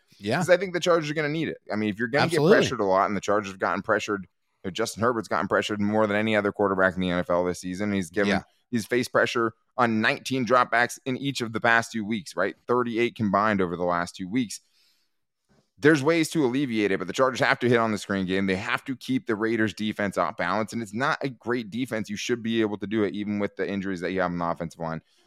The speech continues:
Speaker 2: But let's be honest, it's going to be really tough. Those are major <laughs> impactful injuries the Chargers have on their offensive line. They're not excuses. It's just like, you're just afraid that they will go super conservative in order to try to protect Justin Herbert. But unfortunately,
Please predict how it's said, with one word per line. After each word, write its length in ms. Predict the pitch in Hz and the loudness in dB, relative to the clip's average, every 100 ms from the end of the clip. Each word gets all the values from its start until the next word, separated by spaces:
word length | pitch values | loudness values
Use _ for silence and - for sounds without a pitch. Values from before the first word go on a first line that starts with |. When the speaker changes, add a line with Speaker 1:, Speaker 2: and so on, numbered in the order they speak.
| _ _ - | _ _ 2
Speaker 2:
But 140 | 143 | 4
let's 200 | 135 139 | 6 4
be 120 | 117 123 | 4 2
honest, 260 | 101 85 | 2 -2
it's 120 | 90 | -6
going 220 | - 135 127 | 0 2 2
to 60 | |
be 100 | 117 | 0
really 280 | 104 110 107 | 2 2 2
tough. 300 | - 95 - | 4 2 2
Those 180 | 98 107 | -4 -2
are 80 | 90 | -2
major 560 | 92 104 127 117 113 | 0 -2 -2 -2 -4
<laughs> 40 | 117 | -2
impactful 680 | 113 - 104 104 - 104 107 | -4 -2 -2 -2 -4 -2 -2
injuries 360 | 98 95 87 | -2 -2 -4
the 80 | 90 | -4
Chargers 300 | 98 95 92 | 0 0 2
have 180 | 90 92 | 0 0
on 60 | |
their 120 | 95 90 | 0 0
offensive 320 | 90 95 87 78 | 0 -2 -6 -4
line. 220 | 104 104 | -2 0
They're 100 | 90 | 0
not 200 | 113 127 | 2 0
excuses. 500 | - - 135 95 87 | -2 -8 -8 -8 -10
It's 120 | - | -10
just 180 | 98 92 | -8 -4
like, 160 | 92 - _ _ _ | -4 -4 _ _ _
you're 140 | 131 135 | 0 2
just 160 | 131 | 0
afraid 320 | 127 131 123 | -2 0 2
that 160 | 110 104 _ 98 87 | 0 -2 _ -14 2
they 180 | 123 131 | 4 6
will 140 | 120 | 2
go 180 | 110 113 | 2 2
super 340 | - 123 117 | 0 -6 -4
conservative 600 | 113 104 113 113 104 104 | -4 -4 -2 -2 0 -2
in 140 | 101 101 | 0 -2
order 240 | 107 101 | 0 -2
to 80 | 87 | -4
try 180 | - 107 | 0 0
to 80 | 98 | 0
protect 400 | - 104 120 107 | -6 -2 -2 2
Justin 300 | 117 117 120 | 0 0 -2
Herbert. 240 | 123 127 | -2 -2
But 260 | 107 98 104 | 0 -2 -2
unfortunately, 720 | 107 120 127 123 104 123 139 | -6 -4 -2 -2 -2 -2 -2